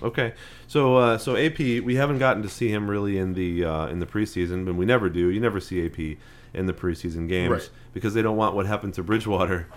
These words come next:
Speaker 1: to happen to, uh, to their star running back. So last year he had an average of four point five, and you can fill us in on the, uh,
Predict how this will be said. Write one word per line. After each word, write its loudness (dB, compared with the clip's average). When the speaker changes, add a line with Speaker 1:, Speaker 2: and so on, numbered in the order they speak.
Speaker 1:
to -2
happen 0
to, -2
uh, 0
to -4
their 0
star 2
running 2
back. -10
So 2
last 2
year 0
he 0
had 2
an 2
average 0
of -4
four -2
point -2
five, -8
and 0
you 0
can -2
fill 0
us -2
in 0
on 0
the, 0
uh, -4